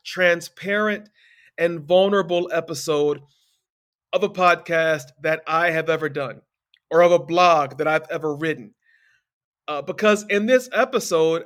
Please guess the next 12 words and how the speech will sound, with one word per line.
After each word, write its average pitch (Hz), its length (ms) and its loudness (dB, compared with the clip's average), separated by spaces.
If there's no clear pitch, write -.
I 202 300 2
am 202 220 -4
going 185 380 -6
to 175 420 -10
be 165 240 -8
reading 196 520 -6
to 160 140 -8
you 131 340 -10
a 170 160 2
Dear 175 320 0
Younger 175 420 2
Me 151 460 -8